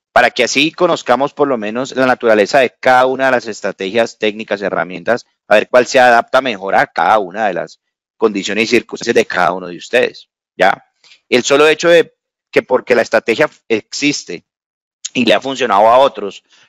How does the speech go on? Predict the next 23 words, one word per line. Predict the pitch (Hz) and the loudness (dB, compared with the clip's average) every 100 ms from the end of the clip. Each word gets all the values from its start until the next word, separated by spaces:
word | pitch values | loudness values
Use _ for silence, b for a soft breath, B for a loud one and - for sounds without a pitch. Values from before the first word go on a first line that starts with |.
| _ | _
no | 131 - | -6 -2
quiere | 147 139 | -2 -2
decir | - | -4
que | 143 | -6
usted | 131 - - 156 | -6 -6 0 0
sea | - - 135 139 | 0 0 4 4
la | 131 - | 2 -2
que | 101 | -10
tiene | - 113 113 113 | -10 -10 -10 -12
que | - 113 - _ _ _ - | -10 -10 -12 _ _ _ -8
implementar | 127 117 117 104 92 95 | -6 -2 -2 -2 -2 -2
porque | - 113 113 | -2 -6 -6
le | 104 | -6
funcionó | 104 98 - 90 85 | -8 -20 -20 -14 -10
a | |
él, | 95 | -10
entonces | 92 101 | -8 -10
me | 98 | -10
va | 82 | -16
a | |
funcionar | - 92 87 80 | -18 -20 -20 -16
a | 85 | -14
mí. | 101 | -16